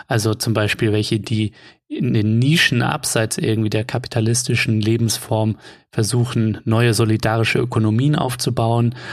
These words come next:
Dann gibt es Initiativen, die wagen den Bruch. Wir haben von Deutsche Wohnen und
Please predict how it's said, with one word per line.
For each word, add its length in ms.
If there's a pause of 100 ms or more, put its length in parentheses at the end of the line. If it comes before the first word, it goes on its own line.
(180)
Dann 160
gibt 180
es 120
Initiativen, 680
die 140
wagen 300
den 200
Bruch. 400
Wir 100
haben 140
von 160
Deutsche 460
Wohnen 260
und 280